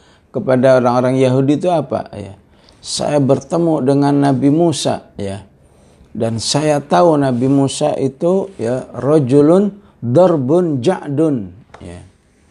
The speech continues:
Ya. Itu pertemuan Nabi, anu,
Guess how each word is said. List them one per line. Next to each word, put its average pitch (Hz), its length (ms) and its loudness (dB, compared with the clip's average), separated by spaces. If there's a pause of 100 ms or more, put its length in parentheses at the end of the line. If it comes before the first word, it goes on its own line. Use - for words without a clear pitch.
(760)
Ya. 107 240 -12 (800)
Itu 104 400 0
pertemuan 101 640 -4
Nabi, 98 560 -4 (400)
anu, 104 480 -4